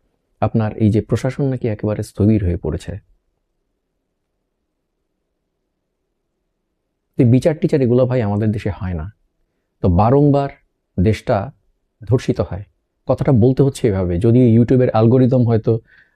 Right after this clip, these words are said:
আমাকে এই ভিডিওটা হয়তো কোনো কারণে নামিয়ে দিতে পারে, ডিলিট করে দিতে পারে, অথবা না দেখাতে পারে আপনাদেরকে, কিন্তু এই কথাটা বলা উচিত। এই যে হিন্দু, হিন্দুরা হচ্ছে যখন করবে তখন ভাই সাত খুন মাফ।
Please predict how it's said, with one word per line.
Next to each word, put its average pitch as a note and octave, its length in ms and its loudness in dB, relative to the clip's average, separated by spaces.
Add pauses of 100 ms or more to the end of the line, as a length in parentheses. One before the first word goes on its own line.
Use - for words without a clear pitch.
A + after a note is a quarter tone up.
আমাকে G2+ 320 0
এই G#2 220 2
ভিডিওটা G#2+ 680 0
হয়তো G2 360 -2
কোনো G2 260 -2
কারণে G2 420 0
নামিয়ে G#2 360 2
দিতে G2+ 180 -2
পারে, F#2+ 220 -2
ডিলিট G#2+ 280 4
করে G#2+ 180 0
দিতে G2 160 -4
পারে, G2 280 -4
অথবা G2+ 380 -4 (340)
না G#2+ 120 4
দেখাতে A2 280 0
পারে G2+ 200 0
আপনাদেরকে, F2+ 480 -6 (540)
কিন্তু C3+ 360 2 (300)
এই B2 80 0
কথাটা C3 260 0
বলা A#2 240 4
উচিত। F#2+ 340 -2 (760)
এই A2+ 80 2
যে G#2+ 160 2
হিন্দু, D#3 420 4 (580)
হিন্দুরা E3+ 360 4
হচ্ছে E3+ 220 -2
যখন C#3 200 0
করবে C3+ 380 0 (220)
তখন B2 220 -2
ভাই B2 100 0
সাত - 220 -6
খুন G#2 200 -2
মাফ। F2+ 240 -10